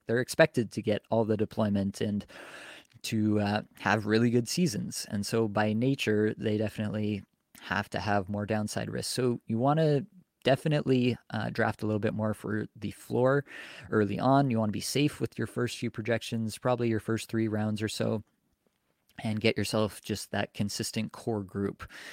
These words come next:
But after that, you need to start asking yourself,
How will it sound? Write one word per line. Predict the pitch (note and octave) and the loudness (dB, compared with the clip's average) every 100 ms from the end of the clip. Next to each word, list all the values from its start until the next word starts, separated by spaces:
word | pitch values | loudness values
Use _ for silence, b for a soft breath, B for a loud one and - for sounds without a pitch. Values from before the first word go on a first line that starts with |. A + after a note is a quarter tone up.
| B B B | B B B
But | - - | 2 4
after | F3 - E3+ | 4 4 6
that, | C#3 B2+ - | 6 6 2
you | C#3 | 0
need | D#3 D3 | 2 2
to | |
start | E3 - C3 - | 2 6 6 8
asking | B2+ B2+ - C3+ | 6 4 0 0
yourself, | A#2 - A#2 G#2+ - - | 0 2 2 0 -4 -20